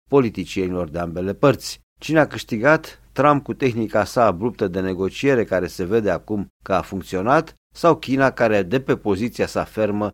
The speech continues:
a reușit să îl îndoaie pe Donald Trump? Deocamdată nu știm cine a câștigat, pentru că mai avem de așteptat cel puțin nouăzeci de zile. De altfel, abordarea lui Trump s-a schimbat substanțial.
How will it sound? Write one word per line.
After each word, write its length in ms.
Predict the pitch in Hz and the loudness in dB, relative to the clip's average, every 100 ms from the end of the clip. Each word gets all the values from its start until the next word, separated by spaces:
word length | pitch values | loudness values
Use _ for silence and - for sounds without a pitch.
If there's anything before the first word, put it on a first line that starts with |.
| _ | _
a 100 | 104 | -2
reușit 340 | 110 107 - 127 | 2 2 0 -2
să 240 | - 113 | 0 0
îl 160 | 104 107 | 0 0
îndoaie 460 | 104 92 82 117 104 | 2 0 4 4 4
pe 160 | 92 | -2
Donald 380 | 78 90 98 107 | -4 -2 -2 0
Trump? 320 | 143 127 85 - _ | 2 2 0 -10 _
Deocamdată 600 | - 135 123 101 113 107 | -8 0 2 4 2 2
nu 160 | 98 123 | 0 0
știm 320 | 127 - 104 | -2 -4 -4
cine 220 | 90 92 | -4 -6
a 80 | 85 | -6
câștigat, 500 | 76 - 85 90 117 | -8 -12 -4 0 0
pentru 260 | 117 101 101 | -2 -4 -4
că 240 | 104 101 - _ | -2 -2 -2 _
mai 120 | 131 | 2
avem 200 | 127 147 | 2 2
de 80 | 127 | 2
așteptat 600 | 92 - 80 - 95 - - | 0 -2 -8 -2 -4 -4 -8
cel 180 | 113 101 | -4 -4
puțin 480 | 78 - 87 78 - | -6 -8 -8 -8 -14
nouăzeci 400 | - 90 80 82 | -8 -6 -4 -6
de 120 | 76 98 | -4 -2
zile. 400 | 98 135 92 - _ _ | 0 2 0 -4 _ _
De 100 | - | 2
altfel, 280 | 139 - 156 | 4 4 2
abordarea 560 | 104 104 110 101 123 113 | 2 0 0 4 6 6
lui 160 | 98 | 2
Trump 280 | - 113 123 | 0 2 2
s-a 160 | - 101 | 0 -2
schimbat 380 | - 95 98 | -4 -2 0
substanțial. 760 | 95 104 - 104 98 143 139 101 | -2 -6 -4 -4 0 4 4 4